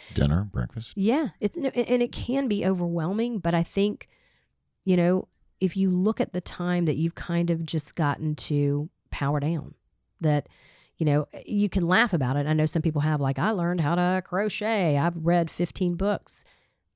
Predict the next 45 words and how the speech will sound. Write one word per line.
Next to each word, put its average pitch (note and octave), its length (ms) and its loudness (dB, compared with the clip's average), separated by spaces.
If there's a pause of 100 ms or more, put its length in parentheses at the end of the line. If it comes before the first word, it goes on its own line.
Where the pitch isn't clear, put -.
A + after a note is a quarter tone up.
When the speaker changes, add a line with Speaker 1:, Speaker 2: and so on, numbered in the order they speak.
Speaker 2:
Okay. C4+ 400 0 (680)
That's D3 220 -2
okay. F#3+ 420 -2 (640)
I've F3+ 140 0
mastered F3 440 2
the F3+ 120 2
art F3 160 2
of E3 80 -4
napping. D#3+ 400 -2 (260)
I A3+ 100 -2
know C4+ 120 2
people F3 260 2
who've D#3+ 160 2
said E3 220 0
to D#3+ 100 -4
me, D#3 300 0 (320)
"I A#3 80 -4
never D#3+ 200 0
took C#3 160 -2
a B2+ 60 0
nap C3 220 -2
before. D#3 400 -4 (840)
You F3+ 140 2
know, E3 120 2
I F#3 120 2
was G3 100 2
always G#3 160 2
too B3 140 2
busy. F#3 420 0 (300)
You F3 160 0
know, E3+ 140 2
I'm, E3 120 -2
I'm F3 160 0
going F#3 300 2
from F#3 180 -2
one F#3 180 2
thing F#3+ 200 0
to F#3 100 0
another, F#3 300 2
and D3+ 100 2
now G3+ 360 2 (300)
I - 100 -6
just F#3+ 120 -4
power C#3+ 240 0
down D#3 360 -2